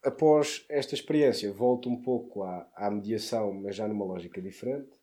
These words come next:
numa lógica em que dois ou três clientes me pediam para, eh, fazer aquisições, ou seja, não sei porquê, mas comecei a ter essa, essa,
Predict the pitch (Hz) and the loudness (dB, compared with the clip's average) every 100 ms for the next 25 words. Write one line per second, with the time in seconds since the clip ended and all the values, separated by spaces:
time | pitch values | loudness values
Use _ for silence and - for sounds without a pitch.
0 | _ _ _ _ _ - 98 98 101 101 | _ _ _ _ _ -12 -6 -2 0 0
1 | 98 - 95 95 92 - 101 95 104 104 | -4 -6 -6 -6 -8 -10 -8 -4 -2 -2
2 | 95 92 - 92 - _ _ _ 190 196 | -2 -8 -10 -10 -14 _ _ _ -6 -4
3 | 98 - - 90 98 101 - 107 113 95 | -4 -6 -14 -12 -12 -12 -10 -4 -4 -4
4 | 90 95 90 82 - - 85 - 101 101 | -8 -10 -10 -12 -16 -18 -18 -14 -8 -6
5 | 98 - 95 87 117 135 123 - 92 - | -6 -8 -14 -8 -6 -6 -8 -12 -14 -16
6 | _ _ _ _ _ _ _ _ - 95 | _ _ _ _ _ _ _ _ -12 -8
7 | 98 110 - - 135 143 120 117 117 - | -4 -4 -4 -2 0 0 0 -4 -4 -6
8 | 117 107 117 117 117 123 120 120 117 117 | -10 -6 -4 -4 -2 -2 2 0 -2 -6
9 | 107 101 101 - 104 - 101 95 127 | -6 -6 -10 -12 -12 -10 -10 -10 -14